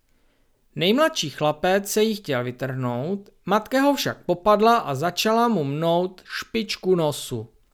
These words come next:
„Mami, nech toho,“ a vysmekl se jí. „Co pak, náš malý Roneček má něco na nosíčku?“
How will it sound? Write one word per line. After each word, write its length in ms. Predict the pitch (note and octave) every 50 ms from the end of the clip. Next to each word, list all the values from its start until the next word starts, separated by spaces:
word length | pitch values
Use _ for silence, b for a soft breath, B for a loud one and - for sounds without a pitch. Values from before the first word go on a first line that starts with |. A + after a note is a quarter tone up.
| _ _ _ _ _ _ _ _ _ _ _ _
„Mami, 640 | - C#3+ D#3+ A3 C#4+ D#4 C#4 B3+ A#3+ A#3 A3+ A3 G#3+ G3 - _
nech 260 | D#3+ E3+ E3+ E3 -
toho,“ 640 | - - F#3+ F#3 F#3 C#3+ C3+ C#3 C3+ C3 C3+ - - _ _ _ -
a 80 | B2
vysmekl 640 | B2+ B2+ C3+ D3+ C3+ - - E3+ F3+ F3+ F3+ - C#3
se 240 | C3 - - C#3 B2+
jí. 360 | B2 B2 A#2+ A#2+ B2 B2+ B2+ - _ _ _ _ _ _ _ _ _ _ _ _ _ _ _ _ _ _ _ _
„Co 200 | - - G3 G#3
pak, 400 | G3+ - E3 D3+ D3+ C#3+ - D3
náš 280 | D3 C#3+ D3 D3 C3+
malý 340 | C#3+ D3+ D#3 D#3 D#3+ D#3+ D#3
Roneček 460 | D3+ D3+ D3+ D#3 D#3+ D#3 - D#3+ C#3
má 220 | D3+ D3 D3 C#3+ C#3+
něco 320 | C#3+ C#3 C3+ - - C3+
na 140 | C3 C3 B2
nosíčku?“ 920 | E3+ B3 B3+ - - B3+ A#3+ - - - - A#3 G#3+ G3+ G#3 A3 G#3 -